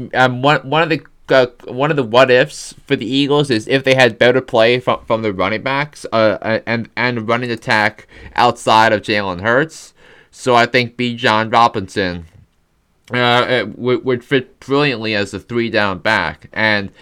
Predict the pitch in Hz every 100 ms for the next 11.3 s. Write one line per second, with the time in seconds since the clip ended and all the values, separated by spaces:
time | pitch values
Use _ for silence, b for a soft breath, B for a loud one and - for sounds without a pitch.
0 | B 131 156 208 214 196 180 175 160 147
1 | 139 131 143 - 139 135 143 147 196 185
2 | 160 - 151 147 143 117 120 - 117 135
3 | 127 127 110 110 117 139 143 135 104 117
4 | 113 110 _ b b b b b - 110
5 | 117 - 120 - 113 110 107 - - -
6 | 135 123 107 110 113 113 117 - 104 -
7 | 110 101 - 101 104 123 127 101 101 101
8 | 98 107 104 104 98 82 98 95 95 104
9 | - 101 92 85 98 98 101 92 87 -
10 | 101 104 92 80 - 80 95 90 95 101
11 | 98 101